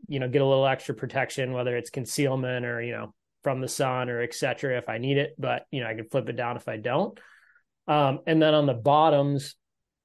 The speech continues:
um, something like our kiln, which is kind of our midweight, um, is typically my go-to. Like, once it's cold enough to put long johns on, like, that's kind of the weight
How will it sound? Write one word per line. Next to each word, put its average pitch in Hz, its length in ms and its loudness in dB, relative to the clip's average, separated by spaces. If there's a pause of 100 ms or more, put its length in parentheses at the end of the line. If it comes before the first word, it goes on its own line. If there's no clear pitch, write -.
(380)
um, 135 360 0
something 156 320 4
like 143 200 4
our 117 140 2
kiln, 143 560 -2
which 160 200 0
is 113 80 -8
kind 135 180 0
of 127 100 -2
our 120 140 0
midweight, 127 760 2 (420)
um, 127 180 -2
is 127 100 -2
typically 143 420 2
my 127 180 0
go-to. 123 420 0
Like, 120 140 -2 (240)
once 160 260 2
it's 160 140 2
cold 143 400 0
enough 143 260 -2
to 135 80 -6
put 143 300 -4
long 127 340 0
johns 123 400 -2
on, 120 480 -6
like, 120 220 -8
that's 131 260 0
kind 135 240 -2
of 131 80 -4
the 120 100 0
weight 120 460 -2